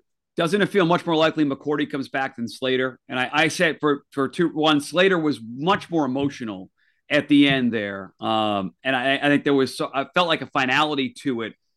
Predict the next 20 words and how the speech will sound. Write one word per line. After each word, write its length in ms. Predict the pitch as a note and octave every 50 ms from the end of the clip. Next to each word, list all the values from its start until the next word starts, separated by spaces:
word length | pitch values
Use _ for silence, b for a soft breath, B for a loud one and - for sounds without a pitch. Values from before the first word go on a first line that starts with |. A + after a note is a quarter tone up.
| _ _
in 100 | - C3+
the 140 | C#3 C#3 C#3
aftermath 480 | C#3 D3 D3 D3 C3+ C3 C#3 C3 B2+ -
on 80 | C3
emotionally 520 | A#2+ A#2 A#2+ C3 C3 - - B2 B2 A#2 G#2+
got. 320 | G#2 A2+ A2 A2 G#2+ G#2 _ _ _ _ _ _
And 140 | - C#3 D#3+
then 60 | E3+
I 80 | D#3+ D#3
did 200 | D3 G#3 A#3+ -
see 120 | - B3
with 80 | G#3 F3+
McCourty, 340 | E3 C#3+ - F3+ G3+ F#3+ E3
this 160 | E3 D#3 -
is, 80 | D#3
probably 380 | C#3 _ - E3 E3 E3 F3 D#3+
means 220 | D#3 D#3 C#3+ B2
nothing 320 | C3 D3+ D3 - F3+ D#3+ C3+
to 60 | B2+
him, 380 | G#2 A#2+ C3 C3 C#3+ E3 D#3+